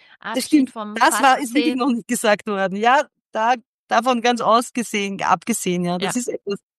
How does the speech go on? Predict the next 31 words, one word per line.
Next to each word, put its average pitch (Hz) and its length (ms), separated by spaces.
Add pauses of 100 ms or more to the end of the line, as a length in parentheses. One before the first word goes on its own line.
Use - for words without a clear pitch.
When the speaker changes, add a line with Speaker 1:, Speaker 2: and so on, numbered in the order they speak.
(320)
Speaker 1:
komm, 165 420
ich 208 200
konzentriere 202 500
mich 214 160
momentan 185 400
sehr 190 340
auf 180 180
diese 180 220
Matriarchatsgeschichte, 165 1160
ja. 175 180 (800)
Speaker 2:
Das 226 140
finde 226 180
ich 214 80
wirklich 226 300
großartig. 190 640
Und, 202 200 (320)
äh, - 180
was 226 180
da 233 100
noch 226 180
mitschwingt, 254 520
was 208 160
ich 214 100
nicht 220 180
unerwähnt 208 460
lassen 202 360
will, 214 180
ist, - 220
dass 202 160
du - 140
auch 190 340